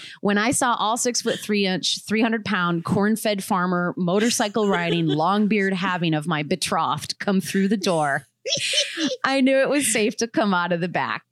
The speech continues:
I hugged him, kissed him, and got him a beer. He walked over to Chris, who already looked a little nauseous,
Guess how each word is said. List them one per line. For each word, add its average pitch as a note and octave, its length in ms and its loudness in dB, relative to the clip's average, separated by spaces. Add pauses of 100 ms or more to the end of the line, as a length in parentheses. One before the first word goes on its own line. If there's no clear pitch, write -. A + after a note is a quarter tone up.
(160)
I G3 120 0
hugged G#3+ 280 -2
him, A#3 160 2
kissed - 340 -2
him, F3+ 120 2
and F3 120 -2
got D3 200 0
him D#3+ 80 -2
a D#3 40 -2
beer. C3 380 -4
He C4 160 -2
walked D#4+ 320 0
over F#4 220 -2
to F#4+ 80 0
Chris, - 580 -2 (160)
who C4+ 180 2
already F4 320 0
looked B3 240 0
a A3 40 2
little F3+ 200 2
nauseous, E3 600 0